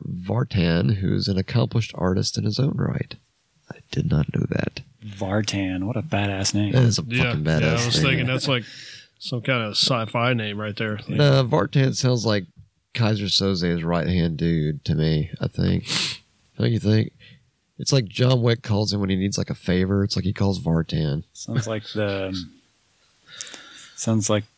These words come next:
Speaker 2: like one of the villains on G I Joe or something.
Speaker 3: <laughs> Yeah, right.
Speaker 1: Vartan.
Speaker 3: Yeah.
Speaker 1: I am Vartan.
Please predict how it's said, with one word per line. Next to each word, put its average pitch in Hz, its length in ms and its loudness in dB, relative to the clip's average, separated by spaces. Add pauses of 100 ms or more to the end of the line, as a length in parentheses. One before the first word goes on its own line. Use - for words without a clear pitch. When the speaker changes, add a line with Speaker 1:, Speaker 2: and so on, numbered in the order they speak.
(200)
Speaker 2:
like 90 140 -4
one 101 120 2
of 104 60 4
the 98 80 2
villains 101 420 2
on 92 180 2
G 95 160 2
I 95 120 0
Joe 92 260 0
or 87 100 -4
something. 98 500 -6
Speaker 3:
<laughs> - 40 -10
Yeah, 117 300 2
right. 95 320 2 (100)
Speaker 1:
Vartan. - 140 -4
Speaker 3:
Yeah. 117 200 2 (520)
Speaker 1:
I 82 180 4
am 62 260 -2
Vartan. 55 1000 0